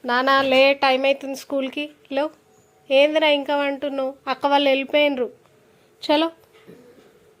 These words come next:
లేవు, లేవు, లేవు, లేవు. ఎయిట్ అయిపోయింది నాన్న, జల్ది జల్ది ఫటాఫట్ రెడీగా నడు.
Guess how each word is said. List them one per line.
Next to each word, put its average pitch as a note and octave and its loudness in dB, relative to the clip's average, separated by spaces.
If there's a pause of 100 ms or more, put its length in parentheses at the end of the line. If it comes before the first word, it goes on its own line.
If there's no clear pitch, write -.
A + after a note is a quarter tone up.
(2750)
లేవు, C#4+ 0
లేవు, C#4 -4
లేవు, C#4+ -6
లేవు. C#4+ -6
ఎయిట్ D4+ 0
అయిపోయింది E4+ 0
నాన్న, D4+ 0
జల్ది C#4 -4
జల్ది C#4+ -6
ఫటాఫట్ C#4+ -10
రెడీగా C#4+ -6
నడు. C#4+ -12